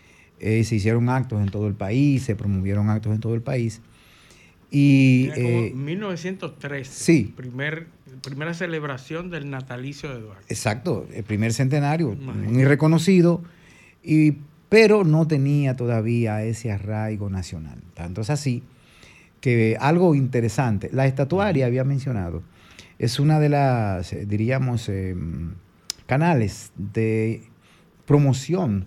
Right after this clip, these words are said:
Speaker 1: del personaje. Y hacia final del siglo diecinueve, se, el Congreso le negó la estatua que se solicitaba de Duarte para ponerla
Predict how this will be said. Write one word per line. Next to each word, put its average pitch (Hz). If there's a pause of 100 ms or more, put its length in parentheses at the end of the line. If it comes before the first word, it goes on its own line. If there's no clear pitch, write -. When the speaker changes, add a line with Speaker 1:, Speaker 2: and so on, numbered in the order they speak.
Speaker 1:
del 107
personaje. 98 (600)
Y 131
hacia 135
final 147
del 185
siglo 175
diecinueve, 113 (560)
se, -
el 120
Congreso 131
le 147
negó 131
la 131
estatua 123
que 113
se 113
solicitaba 107 (1080)
de 113
Duarte 110
para 110
ponerla 117